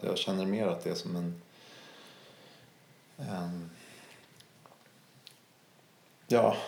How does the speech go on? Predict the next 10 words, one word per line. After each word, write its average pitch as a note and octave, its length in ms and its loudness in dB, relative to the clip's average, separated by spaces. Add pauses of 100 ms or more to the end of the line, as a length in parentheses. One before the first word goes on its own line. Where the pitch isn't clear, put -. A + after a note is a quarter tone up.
eller A2 200 4
men G#2+ 320 2
från - 240 4
person F#2+ 340 8
till - 100 2
person. F2+ 400 8 (180)
Det G#2 160 2
kan G2 200 4
ju F#2+ 60 6
vara F2+ 260 4